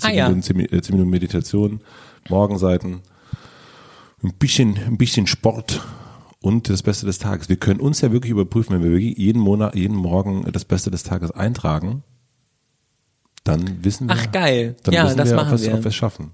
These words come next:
Speaker 2: Ja.
Speaker 1: Ja, lass das mal machen
Speaker 2: Also
Speaker 1: und
Speaker 2: bei
Speaker 1: dann
Speaker 2: mir
Speaker 1: den anderen pushen. Weißt du, was übrigens auch eine lustige Challenge ist? Das können wir mal beim nächsten Mal machen. Dass man morgens aufschreibt, was man tagsüber machen will.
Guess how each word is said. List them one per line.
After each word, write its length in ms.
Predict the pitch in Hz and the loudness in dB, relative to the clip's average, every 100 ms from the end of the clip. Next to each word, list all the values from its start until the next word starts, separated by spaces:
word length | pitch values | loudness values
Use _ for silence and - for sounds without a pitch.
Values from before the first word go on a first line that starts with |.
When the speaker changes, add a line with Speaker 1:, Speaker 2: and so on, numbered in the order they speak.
| _ | _
Speaker 2:
Ja. 80 | - | -2
Speaker 1:
Ja, 80 | 147 | 0
lass 160 | 147 - | -2 -4
das 140 | 143 | -4
mal 80 | 139 | -4
machen 180 | 127 98 | -2 0
Speaker 2:
Also 140 | 90 | 2
Speaker 1:
und 20 | |
Speaker 2:
bei 80 | 92 | 2
Speaker 1:
dann 100 | 104 | 4
Speaker 2:
mir 80 | 123 | 2
Speaker 1:
den 220 | 127 - | 0 -2
anderen 240 | 143 156 147 | 0 0 0
pushen. 460 | 160 160 117 113 - - | -2 -2 -4 -8 -6 0
Weißt 180 | 156 | 2
du, 40 | 170 | 2
was 140 | 156 | 2
übrigens 380 | 139 131 117 - | 2 2 2 0
auch 100 | 131 | -2
eine 140 | 143 | -2
lustige 340 | 123 110 113 110 | -4 -6 -6 -6
Challenge 320 | - 107 107 | -4 -2 0
ist? 180 | - - | -2 0
Das 100 | 117 | -2
können 160 | - 135 | 2 2
wir 60 | |
mal 100 | 127 | 4
beim 140 | 120 117 | 2 2
nächsten 340 | 117 131 - | 2 -2 -6
Mal 60 | 120 | -4
machen. 400 | 120 110 113 113 - | -4 -4 -6 -8 -6
Dass 220 | 120 - | -4 0
man 180 | 123 120 | 2 4
morgens 500 | 123 135 156 151 - | 2 2 0 -2 0
aufschreibt, 560 | 135 139 - 139 131 127 | 0 0 -2 -2 0 0
was 160 | 123 | 0
man 160 | 123 123 | 2 0
tagsüber 460 | 123 127 123 117 117 | 0 -4 -2 -2 0
machen 400 | 120 - 123 117 | -2 -2 -2 -2
will. 280 | 113 113 | -2 -2